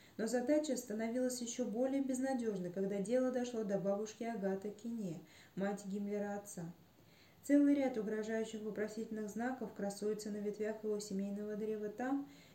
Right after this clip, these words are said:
где должны были даты и место рождения его пре-, ее предков. В таблице стоят большие пробелы, которые закрыли бы Генриху Гиммлеру доступ в С С, если бы м-, вместо того, чтобы создавать С С, он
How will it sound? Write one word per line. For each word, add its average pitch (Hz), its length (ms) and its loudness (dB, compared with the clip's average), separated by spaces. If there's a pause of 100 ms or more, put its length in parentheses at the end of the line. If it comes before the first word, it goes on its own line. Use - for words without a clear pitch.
где 196 160 0
должны 208 320 2
были 233 240 0
даты 226 340 -2
и 220 80 -2
место 202 320 -4
рождения 202 580 -2
его 196 360 2
пре-, 196 340 -4
ее 208 320 -2
предков. 180 480 -4 (600)
В - 20 -20
таблице 254 420 4
стоят 226 360 0
большие 202 360 -2
пробелы, 214 540 2
которые 196 380 -2
закрыли 220 420 -2
бы 220 160 -2
Генриху 208 480 -2
Гиммлеру 208 540 -2 (320)
доступ 202 420 -2
в - 100 -2
С - 140 -6
С, 175 280 -2
если 202 360 -2
бы 196 120 0
м-, 208 240 -2
вместо 202 420 -4
того, 208 340 -2
чтобы 180 240 -6
создавать 190 560 -2
С 175 180 -6
С, 247 200 -2
он 185 200 -4